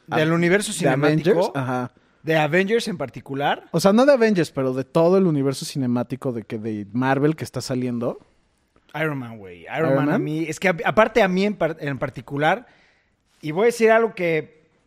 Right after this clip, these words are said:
Speaker 1: tal vez no esté mucha gente de acuerdo, para mí el mejor actor vivo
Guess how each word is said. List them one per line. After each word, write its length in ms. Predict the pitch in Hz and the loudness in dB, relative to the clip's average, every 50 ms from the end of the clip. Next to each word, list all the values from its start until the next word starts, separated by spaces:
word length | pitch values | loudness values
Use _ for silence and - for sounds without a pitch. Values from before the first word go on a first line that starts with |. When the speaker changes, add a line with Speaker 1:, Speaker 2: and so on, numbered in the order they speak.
| _ _ _ _ _ _ _ _ _ _ _ - _ | _ _ _ _ _ _ _ _ _ _ _ -20 _
Speaker 1:
tal 260 | - 214 214 214 220 | 4 4 6 6 6
vez 260 | 220 226 226 170 151 180 | 6 4 2 2 -2 -6
no 160 | 175 160 180 | -4 -4 -4
esté 180 | 170 - 196 | -4 -4 -6
mucha 220 | 185 185 180 - 160 | -6 -6 -6 -8 -8
gente 220 | 143 175 165 - | -8 -8 -4 -2
de 60 | 160 | -4
acuerdo, 400 | 151 - - 160 160 170 185 180 - _ - _ _ _ | -4 -2 -4 -4 -2 -2 -4 -6 -8 _ -20 _ _ _
para 220 | - 156 160 165 | -2 2 2 2
mí 280 | 170 185 208 226 240 - - | 2 2 0 -2 -2 -4 -4
el 140 | 151 151 147 | -6 -4 -4
mejor 500 | 151 151 139 - 151 170 185 202 190 - | -6 -6 -8 -4 0 2 2 2 0 -2
actor 680 | - 139 135 - - _ _ 180 170 170 165 165 - _ | -4 -6 -6 -6 -8 _ _ 0 2 2 2 0 -4 _
vivo 840 | 156 156 139 131 135 233 208 220 214 196 190 202 208 254 277 - - | -16 -14 -12 -2 0 2 2 2 2 2 2 2 2 2 0 -4 -12